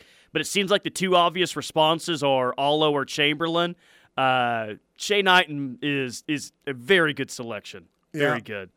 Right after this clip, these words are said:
Speaker 2: Out of the non, um, Hall of Fame level bombers, I think Knighton is a great one. I think, uh,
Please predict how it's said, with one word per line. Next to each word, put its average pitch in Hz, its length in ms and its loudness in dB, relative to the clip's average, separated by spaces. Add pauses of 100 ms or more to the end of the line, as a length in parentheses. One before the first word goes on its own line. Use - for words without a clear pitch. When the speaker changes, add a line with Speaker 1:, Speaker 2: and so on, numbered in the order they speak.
(160)
Speaker 2:
Out 226 180 6
of 165 180 4
the 175 100 4
non, 175 760 0 (400)
um, 131 720 0 (1400)
Hall 170 320 -2
of 143 60 0
Fame 156 800 -2
level 147 480 0
bombers, 156 840 0 (600)
I 143 100 0
think 160 380 -2
Knighton 160 600 0
is 135 200 -2
a 135 60 -4
great 160 320 2
one. 160 440 0
I 135 100 -2
think, 175 340 -6
uh, 147 460 2